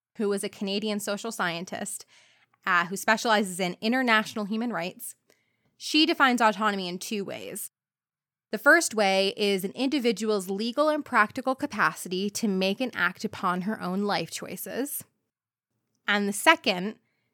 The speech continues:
which I thought was a lot more visceral and definition that stuck with me ever since I read it,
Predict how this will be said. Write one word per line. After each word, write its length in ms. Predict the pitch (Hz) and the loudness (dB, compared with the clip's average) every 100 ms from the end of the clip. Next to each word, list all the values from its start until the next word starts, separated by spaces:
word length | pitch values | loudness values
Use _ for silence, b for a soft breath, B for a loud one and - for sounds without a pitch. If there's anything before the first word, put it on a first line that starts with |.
| _ _ _ | _ _ _
which 120 | 208 | -2
I 100 | 208 | 0
thought 200 | 196 190 | 2 2
was 140 | 196 185 | 2 -2
a 60 | |
lot 200 | 185 202 | 4 2
more 340 | 190 175 175 - | 2 -4 -4 -10
visceral 580 | 190 185 220 - 160 160 | -4 0 0 -2 -2 -2
and 100 | 170 170 | -2 -4
definition 460 | 180 185 175 - | -6 -6 -8 -8
that 140 | 175 - | -8 -6
stuck 420 | - - 202 - | -8 0 -2 0
with 200 | 208 202 | -2 -2
me 120 | 175 | -4
ever 160 | 165 180 | -2 -4
since 240 | 202 175 | -6 -6
I 240 | 160 160 - - 185 | -4 -4 -8 -14 -14
read 320 | 175 208 254 | 0 0 0
it, 260 | - 196 | -4 -8